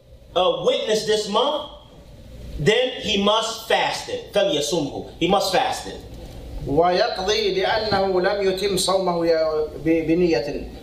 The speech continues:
Speaker 1: And the reason being that he has to make up the day after Ramadan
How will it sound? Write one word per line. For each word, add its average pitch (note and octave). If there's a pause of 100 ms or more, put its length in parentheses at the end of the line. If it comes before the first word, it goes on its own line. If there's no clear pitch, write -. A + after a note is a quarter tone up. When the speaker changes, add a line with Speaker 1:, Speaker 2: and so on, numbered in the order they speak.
(380)
Speaker 1:
And E3+
the E3+
reason A3
being G3
that F#3+
he F3+
has F#3
to F3+
make G3
up C#4+
the D#3
day D3+
after F#3+
Ramadan F3